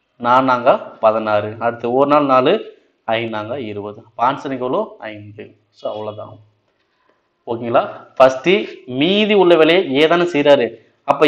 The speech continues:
ஏ எவ்வளவு செஞ்சான்னு first நான் பார்க்க போறேன். அப்ப ஏ வந்து ஒரு வேலை முடிக்க பன்னெண்டு நாள் ஆகும். ஆனா எவ்வளவு நாள் பார்த்தாரு?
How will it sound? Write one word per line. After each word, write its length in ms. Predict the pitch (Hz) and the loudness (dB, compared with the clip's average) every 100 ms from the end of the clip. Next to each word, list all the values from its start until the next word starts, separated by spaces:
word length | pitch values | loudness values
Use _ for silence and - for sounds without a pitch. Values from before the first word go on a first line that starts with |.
| 139 | 4
ஏ 80 | 202 247 185 | 4 4 4
எவ்வளவு 240 | 190 190 | 4 2
செஞ்சான்னு 260 | 170 165 175 | 0 -2 0
first 180 | 131 147 | -2 -2
நான் 100 | 131 | -4
பார்க்க 240 | 110 - 107 | -6 -6 -10
போறேன். 180 | 107 - _ _ - | -10 -12 _ _ -6
அப்ப 180 | 120 131 123 143 | -4 -4 -2 2
ஏ 40 | 190 | 2
வந்து 160 | 175 180 156 | 2 2 0
ஒரு 80 | 135 | 2
வேலை 120 | 147 156 | 0 -2
முடிக்க 200 | 139 175 - 123 | -4 -6 -6 -4
பன்னெண்டு 280 | 127 143 139 | -4 -2 0
நாள் 160 | 135 | 0
ஆகும். 200 | 110 104 _ _ _ _ _ | -2 -6 _ _ _ _ _
ஆனா 120 | 131 139 135 | -4 -2 0
எவ்வளவு 160 | 156 | 2
நாள் 200 | 170 156 | 0 2
பார்த்தாரு? 260 | 139 135 | 0 0